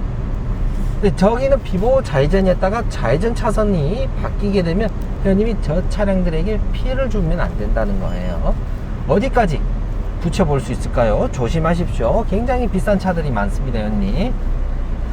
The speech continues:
무작정 우리 실력은 안 되는데 이 차 비껴주려다가 우리가 다치는 거예요. 왼쪽으로 핸들 반바퀴 감아보세요. 네, 그대로 앞으로 나가세요, 회원님. 우리 나갈 자리를 먼저 확보해야 얘가 빠질 수 있겠죠.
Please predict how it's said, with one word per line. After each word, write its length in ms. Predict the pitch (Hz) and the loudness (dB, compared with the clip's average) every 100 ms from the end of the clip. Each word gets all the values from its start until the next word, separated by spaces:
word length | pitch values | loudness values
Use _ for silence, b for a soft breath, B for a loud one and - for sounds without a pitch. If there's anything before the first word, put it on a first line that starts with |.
| - | 0
무작정 720 | 202 294 - 277 269 269 208 165 | 2 2 2 0 2 2 0 0
우리 220 | 240 294 | 0 0
실력은 480 | - 311 320 311 233 | 2 2 4 2 2
안 160 | 160 | 2
되는데 480 | 185 214 220 269 240 | 0 2 2 2 2
이 120 | 254 | 2
차 160 | 254 302 | -2 -2
비껴주려다가 840 | - 165 254 247 254 247 226 233 214 | 0 0 0 0 2 2 2 2 2
우리가 360 | 143 233 269 | 2 2 2
다치는 420 | 175 - 156 135 | 0 -2 -2 0
거예요. 360 | 117 107 98 92 - - - | 0 0 0 -2 -4 -4 0
왼쪽으로 520 | 170 196 247 247 226 | 2 4 4 4 2
핸들 220 | 233 226 | 0 -2
반바퀴 420 | 185 170 196 190 175 | 0 0 0 0 0
감아보세요. 640 | 160 156 147 131 117 98 - - - | 0 0 0 0 0 -2 -4 -6 -2
네, 100 | 196 | 0
그대로 500 | - 170 233 240 240 | 2 2 4 4 4
앞으로 260 | 208 - 175 | 2 0 0
나가세요, 500 | 117 110 120 135 117 | 0 0 -2 -2 -2
회원님. 420 | 104 104 104 131 | -2 -2 -2 -2
우리 140 | 208 214 | 0 0
나갈 340 | 110 160 202 | 0 0 2
자리를 280 | 254 262 226 | 2 0 0
먼저 260 | 139 139 - - - | 0 0 -2 -4 0
확보해야 600 | 277 277 285 277 269 233 185 | 0 2 4 6 6 4 2
얘가 460 | 156 185 156 190 | 2 2 2 2
빠질 360 | - 262 220 226 | 2 2 2 -2
수 140 | - | -2
있겠죠. 420 | 160 156 139 104 | -2 -2 0 0